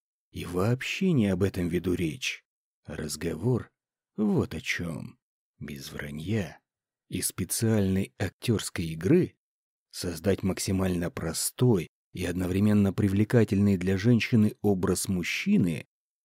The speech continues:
с которым предположительно ей будет наиболее комфортно общаться, другими словами,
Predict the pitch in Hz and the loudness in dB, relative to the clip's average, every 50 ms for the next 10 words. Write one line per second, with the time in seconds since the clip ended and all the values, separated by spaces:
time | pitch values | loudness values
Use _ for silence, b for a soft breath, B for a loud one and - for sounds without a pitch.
0 | _ _ - - - - - - - 87 87 82 80 - 90 - - - 90 90 | _ _ -16 -10 -10 -10 -6 -4 -4 -2 -2 -2 -2 -2 -4 -4 -2 -2 -2 -2
1 | 90 85 95 117 131 127 104 95 95 95 92 90 90 90 90 85 87 98 87 95 | -2 0 0 0 0 2 0 0 0 0 0 0 -2 -2 -4 -2 -2 -2 0 0
2 | 85 - - 95 92 90 87 87 95 95 90 87 85 85 - - 95 87 82 - | -2 -4 -4 -4 -4 -4 -2 -2 0 0 0 0 0 -2 -2 -4 -6 -6 -6 -4
3 | - 101 90 - - - 92 92 - - - 85 - - - - - 185 185 165 | -4 -4 -4 -4 -6 -8 -8 -8 -8 -10 -12 -14 -12 -12 -10 -6 -4 -4 -2 -2
4 | - - - 170 165 - - - _ _ _ _ _ _ _ _ - 80 76 78 | -4 -6 -6 -6 -8 -8 -12 -14 _ _ _ _ _ _ _ _ -14 -10 -10 -8
5 | 76 76 139 175 185 139 - - - 82 80 80 80 - - 160 160 156 - | -2 0 2 2 4 2 0 -2 -4 -6 -4 -4 -4 -4 -4 -6 -6 -8 -10